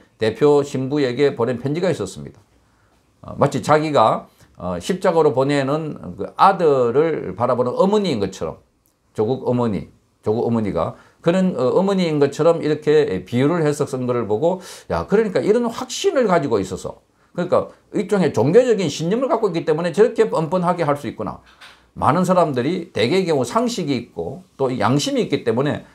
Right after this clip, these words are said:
저럴 경우는 이렇게 잘못했다고 고개를 숙이고 사과하고 또 감히 저런 걸, 글을 적어서 이렇게 항변하지 못할 텐데, 거짓된 증거를 가지고. 그런데도 불구하고 할 수 있는 것은 저렇게 일종의 신앙, 어,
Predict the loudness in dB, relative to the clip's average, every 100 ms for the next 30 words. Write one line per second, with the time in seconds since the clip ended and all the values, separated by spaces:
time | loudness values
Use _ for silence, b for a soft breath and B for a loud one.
0 | _ 0 0 0 0 0 0 -4 -8 -10
1 | -4 -4 -2 0 2 0 0 -2 0 0
2 | 0 0 -2 -6 -4 -4 0 0 2 2
3 | 2 0 -6 B B _ -4 -4 -6 _
4 | -2 0 0 0 -2 -2 0 2 2 0
5 | 0 2 2 0 -2 -2 0 0 0 -4
6 | -2 -2 -2 B B B -14 -4 0 2
7 | 2 0 0 -2 -2 -4 -4 -8 -10 -12
8 | _ _ -4 -2 0 0 0 0 0 0
9 | -2 -6 -16 b b 0 2 4 4 2
10 | 0 0 0 -2 -4 -4 -2 0 -2 -6
11 | B B -4 -4 -2 -2 -2 -4 -4 0
12 | 0 0 0 -2 -6 -4 -2 0 -2 0
13 | 0 0 -6 -12 _ -18 -16 -14 -18